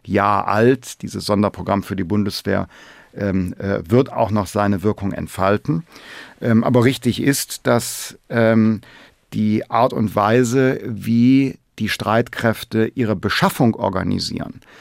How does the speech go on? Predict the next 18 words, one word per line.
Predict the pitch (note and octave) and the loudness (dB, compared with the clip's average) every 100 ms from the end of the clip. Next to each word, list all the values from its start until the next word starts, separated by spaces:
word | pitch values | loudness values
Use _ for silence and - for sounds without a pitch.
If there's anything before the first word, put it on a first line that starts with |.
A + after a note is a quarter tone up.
| - - | -20 -4
wie | G#2+ | 0
das | G#2 | 0
Verteidigungsministerium | - A2+ B2 B2+ B2 A#2 A2 A#2 A2+ G#2 - A#2+ A2+ A2+ G#2+ G#2+ A2 | 0 -2 0 2 4 4 2 2 0 0 -4 0 2 2 0 -2 -4
mit, | A2+ G#2 - - - - | -6 -6 -8 -12 -12 -12
äh, | - G#2+ - | -6 -2 -2
seinen | F#2 G#2+ G2+ - | -2 0 0 0
Aufträgen, | B2+ E3 - - A2+ G#2+ F#2+ F#2+ F#2 - | 2 0 -2 -6 -2 0 0 -4 -6 -8
äh, | F#2+ | -8
umgeht, | F#2 - G2+ G2+ G2+ C3 - - - - | -6 -2 0 2 2 0 -2 -18 -20 -8
dass | - A#2 | -4 -2
wir | B2+ | 0
da | G#2 A#2 B2 | 2 4 4
noch | B2+ | 4
nicht | A2+ A#2 - | 4 2 0
am | G#2+ | -6
Ziel | - - G#2 F#2 E2+ | -8 -6 -4 -4 -2
sind. | G2 B2 G#3+ - - - - - _ | 2 2 2 -6 -20 -20 -20 -20 _
Ähm, | - A2+ A2+ A2 | -6 0 2 0